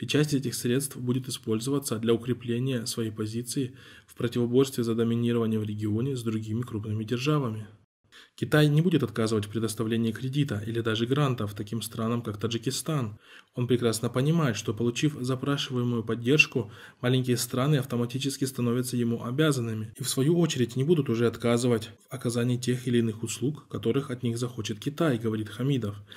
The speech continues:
На примере Таджикистана мы видим, что практически все богатые золотоносные месторождения республики разрабатываются китайскими компаниями.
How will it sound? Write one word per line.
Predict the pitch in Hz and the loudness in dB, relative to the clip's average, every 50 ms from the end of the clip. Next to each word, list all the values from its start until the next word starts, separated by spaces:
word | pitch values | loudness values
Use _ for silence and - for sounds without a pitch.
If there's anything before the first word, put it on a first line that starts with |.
| - - - - | -18 -18 -10 -4
На | - 123 | -2 -2
примере | 123 131 139 156 185 196 185 | 0 4 6 8 8 8 8
Таджикистана | 190 156 147 143 139 - 131 - - 151 160 180 175 147 123 | 6 4 2 2 0 0 -2 0 2 2 4 4 4 4 4
мы | 123 135 | 4 2
видим, | 143 170 175 143 120 117 | 2 2 2 2 2 0
что | 113 - - 120 | 0 0 0 0
практически | 110 - 123 120 - 131 131 131 123 - - 139 | 0 0 -2 -4 -2 -2 0 0 0 -2 -4 -4
все | 135 - - 175 | -2 0 2 4
богатые | 160 131 123 123 123 117 - 120 113 | 4 4 4 4 2 2 2 0 2
золотоносные | 120 117 117 117 - 117 117 120 117 - - 120 | 2 2 2 2 2 0 0 0 0 0 -2 -2
месторождения | 117 117 113 - - 117 117 113 113 120 120 117 113 110 | 0 -2 -2 -2 0 2 2 2 2 0 0 0 2 0
республики | 113 110 113 - 113 120 151 165 156 151 135 117 104 104 - - - - - - - | 0 -2 -2 0 0 2 2 2 0 0 0 -4 -4 -6 -12 -16 -18 -20 -16 -4 0
разрабатываются | 123 120 113 120 120 117 117 113 110 135 139 143 131 131 - 104 | 0 2 2 2 2 2 0 0 2 4 4 4 4 4 2 -4
китайскими | 104 - 95 113 110 107 - - 123 120 | -4 -4 -2 0 -2 -2 -2 -2 -2 -2
компаниями. | 120 123 127 139 143 165 175 160 147 127 113 110 110 107 104 | 0 0 0 0 2 2 4 4 4 4 2 0 -2 -6 -6